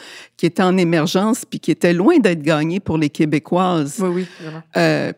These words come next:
Speaker 1: puis on se souvient qu'au Québec, jusqu'en mille neuf cent quatre-vingt-un, les femmes mariées, hein, quand on se mariait, ben, on, on,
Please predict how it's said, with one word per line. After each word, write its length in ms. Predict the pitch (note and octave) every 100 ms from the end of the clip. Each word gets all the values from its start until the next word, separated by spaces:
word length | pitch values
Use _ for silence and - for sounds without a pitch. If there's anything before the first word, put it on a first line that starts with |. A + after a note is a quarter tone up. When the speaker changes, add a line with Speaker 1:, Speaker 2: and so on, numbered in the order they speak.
| -
Speaker 1:
puis 160 | E3+ -
on 140 | E3+
se 80 | -
souvient 300 | - F3 C4
qu'au 200 | - A3
Québec, 420 | - F#3 F#3+ C4+
jusqu'en 300 | G#3+ - F#3
mille 120 | F#3
neuf 160 | F#3+ F#3+
cent 220 | - A#3+
quatre-vingt-un, 880 | C4+ G#3 - F3+ F3 E3+ C#3 - B3+ A4 F#4+ _ _
les 240 | - E3 E3
femmes 480 | - - G#3+ B3 G#3+
mariées, 600 | F#3+ E3+ E3 G3+ G4 C#4+
hein, 180 | F#3+ C4+
quand 120 | G3
on 120 | F#3+
se 160 | F#3 -
mariait, 380 | E3 D3+ F3+ D#4+
ben, 120 | G3+
on, 180 | D3+ -
on, 580 | D#3+ C#3 D3 C#3 C3+